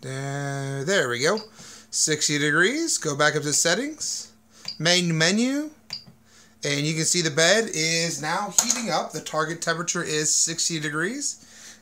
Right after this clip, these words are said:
and we're at thirty-six right now. I will get this damp paper towel, and I'll put it over the bed,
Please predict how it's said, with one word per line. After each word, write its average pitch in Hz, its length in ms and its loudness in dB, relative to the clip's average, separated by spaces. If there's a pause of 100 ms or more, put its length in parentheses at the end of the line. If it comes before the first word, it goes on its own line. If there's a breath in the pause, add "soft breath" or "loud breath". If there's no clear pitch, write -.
and 147 180 -2
we're 160 240 2
at 151 220 0
thirty-six 175 840 0
right 226 160 0
now. 330 300 -2 (560 loud breath)
I 156 140 4
will 165 140 2
get 180 200 0
this 156 500 0 (560 loud breath)
damp 202 380 0
paper 156 300 2
towel, 156 500 0 (440 loud breath)
and 143 120 2
I'll 156 140 6
put 320 340 6
it - 100 -18
over 233 560 8
the 151 240 6
bed, 202 480 6